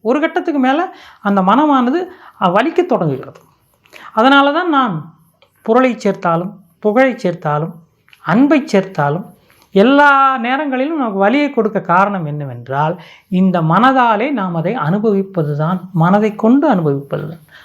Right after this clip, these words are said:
மனதிற்குள்ளே அனுபவிப்பதுதான். எனவே உண்மையான இன்பம் என்பது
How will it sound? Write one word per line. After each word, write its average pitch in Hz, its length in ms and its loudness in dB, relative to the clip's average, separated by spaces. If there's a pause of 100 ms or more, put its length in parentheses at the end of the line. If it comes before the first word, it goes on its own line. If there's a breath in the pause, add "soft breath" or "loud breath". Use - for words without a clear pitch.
(140)
மனதிற்குள்ளே 240 800 2
அனுபவிப்பதுதான். 151 680 -6 (460 soft breath)
எனவே 214 240 4 (120)
உண்மையான 269 560 4
இன்பம் 185 380 0
என்பது 156 380 2